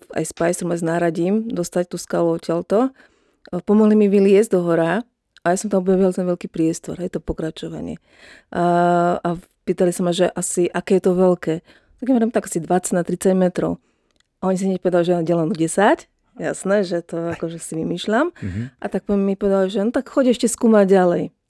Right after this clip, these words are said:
Speaker 1: Tak ja som išla ďalej, ďalej. Veľká jaskyňa a ja som prešla možno tristo metrov.
Speaker 2: Fú.
Speaker 1: Niekoľko minút ma asi nebolo. Potom pochopili, že asi to nie je také malé.
Speaker 2: Mhm.
Speaker 1: A keď som sa vrátila, tak im vravím, že ale veď to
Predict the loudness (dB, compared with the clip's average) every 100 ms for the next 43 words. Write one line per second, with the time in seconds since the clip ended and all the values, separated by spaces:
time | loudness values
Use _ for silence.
0 | _ _ _ _ _ _ _ _ -2 0
1 | 0 -2 -2 -2 0 0 0 0 2 0
2 | -4 _ _ _ _ _ _ 0 2 2
3 | 2 2 4 2 0 0 2 2 2 -2
4 | -8 -6 -4 -4 -4 -6 -8 -6 -6 -6
5 | -8 -10 -8 -10 -2 2 2 0 -6 _
6 | _ _ -4 0 0 4 6 6 6 4
7 | 4 2 2 2 0 0 -2 -6 _ -8
8 | -2 0 2 0 2 4 4 2 0 -2
9 | -2 -2 -2 0 0 0 0 0 -2 -2
10 | 0 0 -2 -6 -16 -12 -12 -10 -2 2
11 | 2 2 2 2 2 0 -2 -2 -4 -2
12 | -2 -4 -4 -2 -2 -2 0